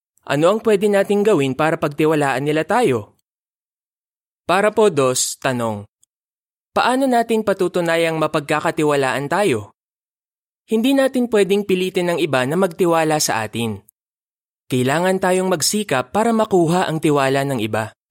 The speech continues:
Sinasabi na ang pagtitiwala ay gaya ng pera.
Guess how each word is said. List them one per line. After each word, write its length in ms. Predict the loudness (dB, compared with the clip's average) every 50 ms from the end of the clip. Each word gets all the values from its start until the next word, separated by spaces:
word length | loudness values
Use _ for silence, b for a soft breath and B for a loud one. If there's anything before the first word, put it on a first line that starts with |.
| _ _ _ _ _ _ _ _ _ _ _ _ _ _ _
Sinasabi 720 | -4 -2 0 2 2 2 2 2 2 2 2 2 0 2 2
na 80 | 0
ang 80 | 0 0
pagtitiwala 880 | 0 -2 -2 -2 -4 -2 0 2 2 2 2 2 0 0 0 -2 -2 0
ay 160 | 0 -2 0
gaya 320 | 0 0 0 2 0 0
ng 160 | 0 -2 -2
pera. 400 | -2 -4 -4 -2 -2 -4 -4 -4